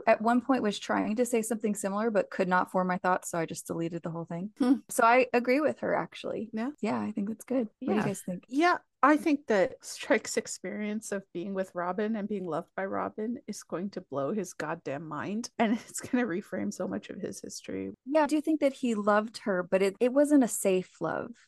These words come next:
Speaker 2: No.
Speaker 1: No, and now he's, he's gonna see what a, a safe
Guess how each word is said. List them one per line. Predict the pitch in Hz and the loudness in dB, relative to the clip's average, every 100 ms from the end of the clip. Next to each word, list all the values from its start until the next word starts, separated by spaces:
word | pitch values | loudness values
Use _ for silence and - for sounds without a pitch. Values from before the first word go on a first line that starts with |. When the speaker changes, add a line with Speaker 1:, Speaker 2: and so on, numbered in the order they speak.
| _ 214 | _ -6
Speaker 2:
No. | 196 85 - _ | -6 -6 -10 _
Speaker 1:
No, | 220 214 208 | -4 2 4
and | 220 220 | 6 6
now | 214 220 | 6 4
he's, | 226 214 - _ | 4 -2 -6 _
he's | - 202 | -8 -8
gonna | 202 190 180 | -2 -2 -2
see | - 185 170 | -2 -2 0
what | 165 156 | 0 2
a, | 151 - | 0 0
a | 165 | -2
safe | - - | -2 -4